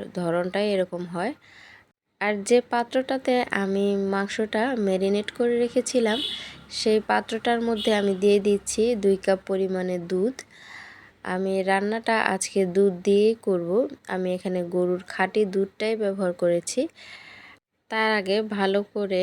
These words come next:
এই মাংসটা আগে আমি কষিয়ে নেব। এখানে আমি সামান্য একটু পানি দিয়েছিলাম মশলাটা যেন পুড়ে না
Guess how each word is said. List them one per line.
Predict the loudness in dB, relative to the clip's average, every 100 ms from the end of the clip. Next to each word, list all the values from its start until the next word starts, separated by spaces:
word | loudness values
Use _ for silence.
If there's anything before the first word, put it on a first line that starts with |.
| 0 -4
এই | -6 -4
মাংসটা | -4 -4 -4 -4 -6 -2 -2
আগে | -2 -2
আমি | -4 -4
কষিয়ে | -6 -4 -2 0
নেব। | 0 -2 -4 -6
এখানে | -8 -6 -4 -4
আমি | -4 -6
সামান্য | -6 -6 -4 -2 -4
একটু | -4 -8 -8
পানি | -6 -4 -2
দিয়েছিলাম | -2 -4 -4 -4 -4 -8 -8
মশলাটা | -10 -8 -8 -6 -6
যেন | -6 -8
পুড়ে | -6 -6 -4
না | -2 -4